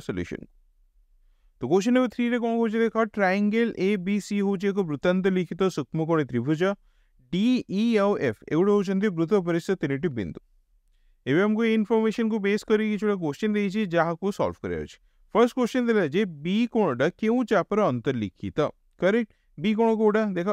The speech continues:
ଏଇଟା ହଉଛି ବି କୋଣ। ଏଇଟା କେଉଁ ଚାପରେ ଅନ୍ତର୍ଲିଖିତ? ତାର ଶୀର୍ଷ ବିନ୍ଦୁକୁ କନେକ୍ଟ କର, ବି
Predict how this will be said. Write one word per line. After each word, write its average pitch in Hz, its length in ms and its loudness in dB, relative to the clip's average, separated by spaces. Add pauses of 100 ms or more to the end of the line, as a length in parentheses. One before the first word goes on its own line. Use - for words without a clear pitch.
(120)
ଏଇଟା 180 260 0
ହଉଛି 180 280 0
ବି 170 260 -4
କୋଣ। 175 240 -2 (1500)
ଏଇଟା 156 240 0
କେଉଁ 208 220 0
ଚାପରେ 226 300 2
ଅନ୍ତର୍ଲିଖିତ? 208 500 0 (200)
ତାର 170 200 -4
ଶୀର୍ଷ 160 360 -4
ବିନ୍ଦୁକୁ 190 340 0
କନେକ୍ଟ 165 320 -2
କର, 180 260 0
ବି 151 220 -6